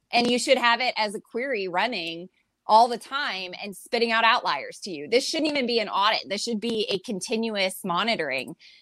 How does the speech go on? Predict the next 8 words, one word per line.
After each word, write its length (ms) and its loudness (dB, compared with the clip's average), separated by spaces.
that's 300 2
happening 680 2
behind 340 0
the 60 -6
scenes 360 -6
at 100 0
your 120 0
organizations, 920 -4